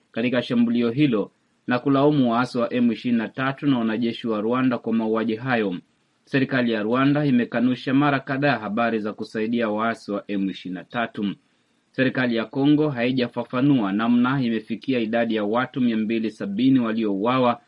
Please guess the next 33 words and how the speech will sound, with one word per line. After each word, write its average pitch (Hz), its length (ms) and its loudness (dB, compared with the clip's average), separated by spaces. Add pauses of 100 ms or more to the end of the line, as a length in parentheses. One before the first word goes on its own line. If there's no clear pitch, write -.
(400)
kutoka 151 360 -2
kwa 127 140 -2
watu 135 260 0
hamsini 139 720 2
iliyokuwa 123 640 0
imesema 123 580 0
awali, 98 440 0
lakini 117 340 -2
msemaji 117 540 -2
wa 127 60 2
serikali 120 600 -4
amesema 98 440 -4
kwamba 110 400 -2 (360)
idadi 120 340 2
hiyo 143 400 4
imetolewa 123 720 2
na 113 80 0
mashirika 113 540 -4
ya 110 100 -2
kiraia 113 500 -2
katika 101 460 -10
sehemu 95 360 -10
hiyo. 107 320 0 (580)
Mwenyekiti 127 420 2
wa 117 80 0
kundi 143 300 2
la 117 120 2
M 117 160 4
ishirini 113 300 -2
na 104 60 -4
tatu, 139 540 -4
Bertrand 113 600 -2
Bisimwa, 120 640 2